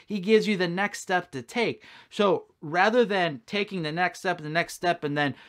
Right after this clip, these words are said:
you know, you look back and, "Oh, wow, I just took twenty steps forward because God showed me at each point what step I needed to take."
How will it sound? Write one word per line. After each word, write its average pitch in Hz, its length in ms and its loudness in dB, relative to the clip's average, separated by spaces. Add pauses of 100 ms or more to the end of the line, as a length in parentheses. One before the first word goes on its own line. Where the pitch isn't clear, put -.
(120)
you 156 100 -6
know, 156 140 4
you 147 160 -2
look 160 200 0
back 175 260 2
and, 127 100 -4
"Oh, 185 180 2
wow, 160 240 6
I 123 80 0
just 143 220 -6
took - 220 -4
twenty 165 320 -2
steps 135 280 -4
forward 208 400 4
because 143 300 -2
God 151 260 2
showed 165 280 0
me 143 240 -4 (420)
at 151 180 0
each 170 300 -2
point 190 480 0
what 156 240 0
step 175 260 0
I 151 100 2
needed 151 260 0
to 117 80 -6
take." 214 400 0